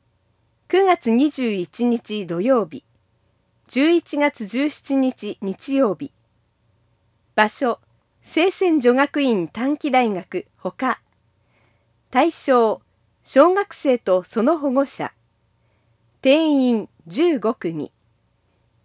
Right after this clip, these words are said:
参加費百五十円。ボランティア行事保険料。申し込み、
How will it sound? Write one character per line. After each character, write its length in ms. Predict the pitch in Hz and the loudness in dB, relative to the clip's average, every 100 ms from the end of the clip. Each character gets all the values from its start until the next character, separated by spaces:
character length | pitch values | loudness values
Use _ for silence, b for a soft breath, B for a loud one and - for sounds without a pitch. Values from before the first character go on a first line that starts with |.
| _ | _
参 260 | - 311 349 | 0 0 2
加 120 | - | -2
費 300 | - 196 - _ | -2 -12 -12 _
百 340 | _ 233 - 302 | _ -8 -4 2
五 160 | 302 | 2
十 300 | 226 240 220 | 2 0 0
円。 200 | 165 147 - _ _ _ _ _ _ _ _ _ _ - | -2 -6 -16 _ _ _ _ _ _ _ _ _ _ -2
ボ 160 | 185 | 4
ラ 120 | 247 339 | 6 4
ン 80 | |
テ 140 | 339 330 | 2 0
ィ 80 | 320 | 0
ア 80 | |
行 260 | 262 311 285 | 0 2 2
事 140 | 185 | 0
保 160 | 175 170 | -8 -8
険 320 | - 277 233 | -2 0 0
料。 360 | 175 151 147 - _ _ _ _ _ _ _ _ - | -2 -4 -4 -8 _ _ _ _ _ _ _ _ 0
申 180 | 240 349 | 4 4
し 140 | - | 0
込 140 | - 269 | 0 0
み、 220 | 247 - | 0 -6